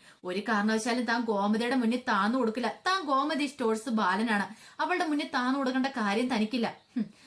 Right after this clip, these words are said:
അവൾ ഇവിടെ നിന്ന് ഇറങ്ങിപ്പോയതല്ലേ, അത് ശത്രുക്കളുടെ അടുത്തേക്ക്. ഈ സമയത്ത് ധർമ്മൻ എന്ത് ചെയ്യാണ്? പുറത്തുപോയി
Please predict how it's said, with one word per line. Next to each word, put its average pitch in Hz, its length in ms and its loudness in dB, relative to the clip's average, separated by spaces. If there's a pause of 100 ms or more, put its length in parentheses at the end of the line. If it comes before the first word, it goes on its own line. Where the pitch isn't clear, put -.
(120)
അവൾ 165 220 -6
ഇവിടെ 202 160 -2
നിന്ന് 240 140 0
ഇറങ്ങിപ്പോയതല്ലേ, 233 800 0
അത് 320 180 -2
ശത്രുക്കളുടെ 220 600 -2
അടുത്തേക്ക്. 208 500 0 (440)
ഈ 359 120 -4
സമയത്ത് 202 500 -4 (260)
ധർമ്മൻ 180 360 -2
എന്ത് 208 140 0
ചെയ്യാണ്? 214 300 0 (180)
പുറത്തുപോയി 208 560 -4